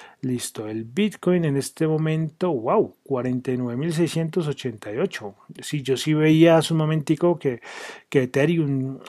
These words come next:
eh, estaba subiendo con bastante fuerza, y bueno, pero ya otra vez coqueteándole los cincuenta mil,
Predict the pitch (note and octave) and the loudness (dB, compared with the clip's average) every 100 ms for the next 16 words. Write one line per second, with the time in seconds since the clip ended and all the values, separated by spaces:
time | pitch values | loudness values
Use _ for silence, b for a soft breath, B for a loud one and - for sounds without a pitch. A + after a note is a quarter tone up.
0 | - C3 B2 B2 B2+ B2+ - C#3 C#3 C#3 | -14 -10 -6 -4 -4 -4 -4 -2 -2 -2
1 | C3 B2+ C#3+ - C3+ B2+ A#2 - C3+ B2+ | 0 0 -2 -4 -4 -2 -4 -4 -4 -6
2 | A#2+ - C#3+ C#3+ B2+ A2+ A2 A2 A2 G#2+ | -8 -4 -2 -2 -6 -8 -10 -10 -12 -12
3 | G#2+ C3 C3+ - A2+ G#2 A2 A#2 C#3 C#3 | -10 -8 -8 -10 -12 -12 -10 -6 -4 -4
4 | C3 C#3+ C#3+ C#3 B B B B - B2+ | -4 -2 -2 -2 B B B B -4 -2
5 | C3 C3+ C#3+ D3+ C#3+ C3 - C3 B2 C3 | 0 0 2 2 2 0 -2 -6 -2 -2
6 | A#2+ A2+ A#2+ C#3 A2 | -2 -4 -2 -2 -2